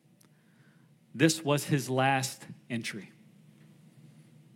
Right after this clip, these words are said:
"I know not how to thank God for all his marvelous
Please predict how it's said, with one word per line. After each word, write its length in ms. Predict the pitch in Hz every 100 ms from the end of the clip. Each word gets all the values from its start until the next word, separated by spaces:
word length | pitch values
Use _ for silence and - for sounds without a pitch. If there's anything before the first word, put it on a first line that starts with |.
| - -
"I 140 | 135 143
know 340 | 147 156 175
not 380 | 196 170 175 -
how 300 | - 160 165
to 200 | - 147
thank 420 | - 156 165 165
God 420 | 147 120 101 101 - _ _ _ _ - _ -
for 320 | - - 135 135
all 440 | 147 151 165 180
his 360 | 156 156 127 131
marvelous 920 | 131 131 123 110 95 - - -